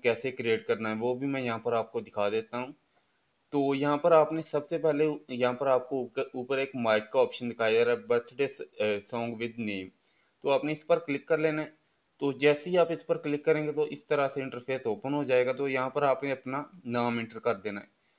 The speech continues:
तो जैसे ही यहाँ पर आप अपना नाम एंटर कर देंगे, मैं यहाँ पर अपना नेम इसमें एंटर कर देता हूँ। तो एंटर करने के बाद या-, यहाँ पर आपने क्रिएट पर क्लिक कर लेना है।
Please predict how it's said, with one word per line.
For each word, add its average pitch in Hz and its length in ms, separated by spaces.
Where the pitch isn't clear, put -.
तो 143 140
जैसे 143 340
ही 175 80
यहाँ 165 140
पर 160 160
आप 147 200
अपना 147 220
नाम 127 360
एंटर 131 200
कर 131 140
देंगे, 127 240
मैं 131 160
यहाँ 127 140
पर 123 120
अपना 127 300
नेम 120 280
इसमें 117 320
एंटर 113 220
कर 127 140
देता 123 340
हूँ। 139 100
तो 143 200
एंटर 160 200
करने 170 300
के 160 80
बाद 156 240
या-, 156 260
यहाँ 135 200
पर 143 140
आपने 139 240
क्रिएट 127 480
पर 139 80
क्लिक 110 320
कर 131 140
लेना 123 200
है। - 140